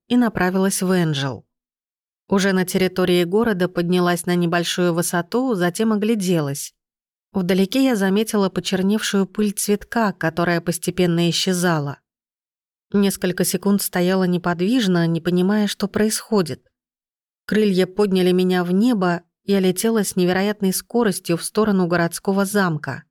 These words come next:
Было так страшно, что стало трудно дышать. Когда прибыла во дворец, я бросилась открывать дверь кабинета Эдены.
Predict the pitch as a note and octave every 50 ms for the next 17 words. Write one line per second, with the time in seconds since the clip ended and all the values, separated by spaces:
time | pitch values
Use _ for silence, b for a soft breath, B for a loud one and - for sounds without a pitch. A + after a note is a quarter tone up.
0 | _ _ _ _ _ _ _ _ _ _ _ _ - G3 G#3 G#3 G3+ G3 - G3
1 | F#3 - - - - - G#3 A3+ A3+ - - F#3+ F#3 E3+ - - F#3+ F3+ F3 -
2 | - - G3 G3+ G3 F#3+ - G3 G#3+ G#3 F#3 F#3+ F#3 F3+ G#3 - - - G#3 F3
3 | D3+ C#3+ - - _ _ _ _ _ _ _ _ _ _ _ _ _ _ _ _
4 | _ _ _ _ - F#3 F3 F3+ F#3 F#3 F#3 - F#3 F3 F#3+ F#3+ F#3+ F#3+ F#3 F#3
5 | F3+ F3+ F3+ F#3 F#3+ A3 B3 A#3+ - - F3 F3 F3 E3+ F3 F3+ G3+ G3 - F#3+
6 | F3+ F3+ F3+ F#3 - - - F#3 F3+ F#3+ F#3+ E3+ E3 D#3+ F3 G3 G3+ F#3+ - -
7 | E3+ F3+ F#3+ F#3+ F#3+ F#3+ F#3+ - G3+ G3+ G#3 G#3 G3 G3 G#3+ G3 F3+ D#3+ D#3 -
8 | -